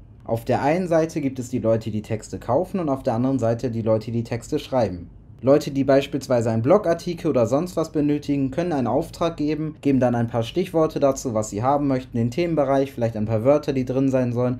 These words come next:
Und du kannst dann diesen Auftrag übernehmen und beispielsweise den Blogbeitrag oder was auch immer es dementsprechend ist, für die Person schreiben. Wir können uns einmal anschauen, was du hier verdienen kannst.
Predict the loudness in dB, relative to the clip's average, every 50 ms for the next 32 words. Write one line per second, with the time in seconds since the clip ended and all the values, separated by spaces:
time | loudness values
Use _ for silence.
0 | -6 -4 -2 -2 -2 -2 -2 -2 -4 -2 0 0 0 0 -2 -2 -2 0 2 0
1 | 0 0 -2 -4 -4 -4 -2 0 0 0 2 0 0 0 0 -2 -2 -2 -2 -2
2 | -2 -4 -6 -6 -4 -4 -4 -4 -4 -4 -4 -2 0 0 -2 0 2 0 0 0
3 | 0 -2 -2 -2 -2 -2 -4 -2 -2 0 0 0 -2 -2 -2 -4 -4 -2 -2 -2
4 | -2 -2 -4 -4 -4 -4 -6 -6 -8 -8 -8 -8 -8 -6 -6 -6 -6 -8 -8 -8
5 | -6 -6 -6 -4 -2 -2 -2 -2 -2 -4 -4 -4 -4 -4 -2 -2 -4 -6 -10 -14
6 | -16 -18 -20 -20 -20 -12 -2 0 0 2 2 2 0 0 2 2 2 4 4 4
7 | 2 2 2 2 2 2 4 2 2 2 0 0 0 0 0 0 0 0 2 2
8 | 0 0 0 -2 -6 -8 -10 -10 -12 -14